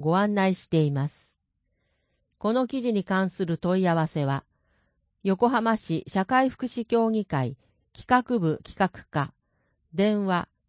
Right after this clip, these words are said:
零四五、二零一の二零九零。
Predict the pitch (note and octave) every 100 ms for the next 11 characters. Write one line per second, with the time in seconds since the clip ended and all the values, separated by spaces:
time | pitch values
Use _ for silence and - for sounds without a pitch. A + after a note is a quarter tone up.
0 | - F3+ A#3+ B3+ B3+ G#3+ D3+ C3+ C3+ _
1 | _ F3+ A#3 C4 B3 A#3+ A#3 F3+ - D#3+
2 | D3+ C3+ - F3+ A#3+ B3 A#3+ G3 - F3
3 | E3 D#3+ D3 B2+